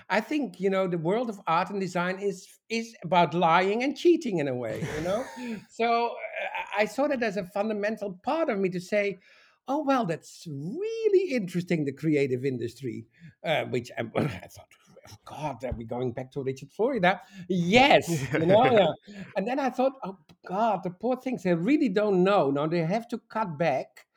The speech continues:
Speaker 1: That's the ideology of now. And now they need to find a new legitimacy." And interestingly enough,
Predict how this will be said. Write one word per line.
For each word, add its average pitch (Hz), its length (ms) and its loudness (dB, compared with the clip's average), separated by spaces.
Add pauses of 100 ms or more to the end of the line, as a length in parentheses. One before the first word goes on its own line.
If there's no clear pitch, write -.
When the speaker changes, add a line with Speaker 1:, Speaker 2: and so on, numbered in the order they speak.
(340)
Speaker 1:
That's 180 240 0
the 196 220 0
ideology 180 540 0
of 170 160 0
now. 151 260 -2
And 165 160 0
now 180 180 -2
they 202 160 -2
need 185 480 0
to 175 80 -6
find 180 340 -4
a 170 40 -2
new 170 280 2
legitimacy." 165 800 -4
And 151 160 -4 (120)
interestingly 240 580 -8
enough, 202 420 -6